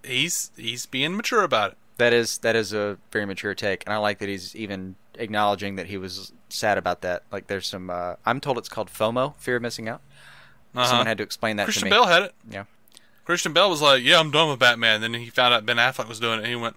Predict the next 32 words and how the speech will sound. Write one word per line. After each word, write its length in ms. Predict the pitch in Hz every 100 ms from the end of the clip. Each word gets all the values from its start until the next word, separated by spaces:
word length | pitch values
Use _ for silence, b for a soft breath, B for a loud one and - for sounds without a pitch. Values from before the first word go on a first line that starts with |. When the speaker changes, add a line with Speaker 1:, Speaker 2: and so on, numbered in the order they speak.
| -
Speaker 1:
"Aw." 320 | 196 117 113
Speaker 2:
<laughs> 260 | 117 139 139
Speaker 1:
He 100 | 170
said 140 | - 151
there 60 |
was, 80 | 139
like, 120 | 139
a 60 | 131
thirty-minute 520 | - 135 131 131 127
period. 460 | 143 139 127 117 107
He 100 | 131
just 220 | 135 -
sat 240 | - 139 120
and 180 | 123 113
stared 340 | - 131 127
into 160 | 117 117
space 320 | - 123 -
for 100 | 117
thirty 260 | 127 120 117
minutes 440 | 117 113 - - B B B B -
trying 260 | - 139 127
to 60 |
process 500 | - 131 123 - 117
that 100 | 117
someone 240 | - 127 143
else 160 | 170
was 100 | - 110
Batman 360 | 104 101 98
now. 80 | 110
Speaker 2:
Right, 220 | 107 98 -
I 60 |
understand. 400 | 117 113 - 92